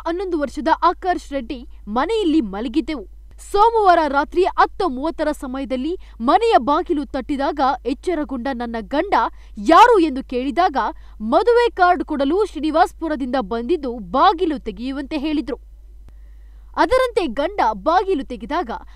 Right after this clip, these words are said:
ಅವರು ಮನೆಯೊಳಕ್ಕೆ ಬಂದವರು, ನಾನು ಅವರನ್ನು ನೋಡಿ ಯಾರು ಎಂದು ಕೇಳಿದಾಗ ಕಾರ್ಡ್ ಕೊಡಲು ಬಂದಿರುವುದಾಗಿ ಹೇಳಿ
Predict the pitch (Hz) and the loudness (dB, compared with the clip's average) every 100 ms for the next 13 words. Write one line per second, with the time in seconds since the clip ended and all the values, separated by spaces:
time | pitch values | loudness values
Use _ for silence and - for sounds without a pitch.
0 | - 294 403 427 285 370 415 403 381 349 | 2 2 4 2 2 -2 -2 -2 -2 -2
1 | 214 247 269 359 370 247 330 - 226 302 | -2 -6 -6 -6 -6 -8 -10 -12 -4 4
2 | 440 466 302 302 330 311 330 240 285 392 | 4 6 4 4 2 -2 -2 -2 -2 -2
3 | 254 220 190 247 262 403 415 330 269 - | -4 -10 -2 2 2 2 2 0 -4 -6
4 | 226 233 349 269 196 - - - - 392 | -8 0 0 0 -4 -6 -14 -10 6 8
5 | 494 370 381 359 359 233 262 302 285 254 | 8 6 0 0 0 -2 -2 -2 -4 -4
6 | 247 208 233 175 277 403 240 - | -6 -6 -10 -8 -6 -4 -6 -10